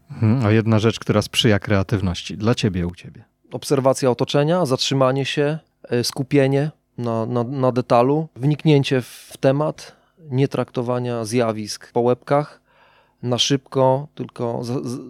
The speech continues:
Speaker 2: zatrzymanie się na jednej chociażby rzeczy i, i, i badanie tej rzeczy.
Speaker 1: Mhm.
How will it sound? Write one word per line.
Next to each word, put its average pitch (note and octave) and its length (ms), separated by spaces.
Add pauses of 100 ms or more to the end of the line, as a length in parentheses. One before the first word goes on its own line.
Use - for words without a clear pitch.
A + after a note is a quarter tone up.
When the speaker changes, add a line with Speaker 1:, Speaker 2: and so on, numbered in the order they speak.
(480)
Speaker 2:
zatrzymanie C3+ 600
się B2+ 160
na B2 300
jednej C3 440
chociażby B2 400
rzeczy B2 400
i, A#2+ 400
i, A#2 200
i B2 60
badanie A2 420
tej A2+ 180
rzeczy. - 340 (460)
Speaker 1:
Mhm. G2+ 340